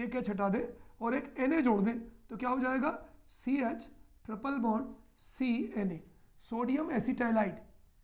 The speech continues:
इसका नाम होता है बच्चों sodium, एसीईटीवाईएलआईडी। अगर कोई आपसे पूछे कि तिवारी सर सोडियम एसिटाइलाइड का formula क्या होता है,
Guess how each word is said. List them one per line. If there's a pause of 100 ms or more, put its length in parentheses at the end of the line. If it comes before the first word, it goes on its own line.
(300)
इसका
नाम
होता
है
बच्चों (520)
sodium, (720)
एसीईटीवाईएलआईडी। (1600)
अगर
कोई
आपसे
पूछे (460)
कि
तिवारी
सर
सोडियम
एसिटाइलाइड
का
formula
क्या
होता
है,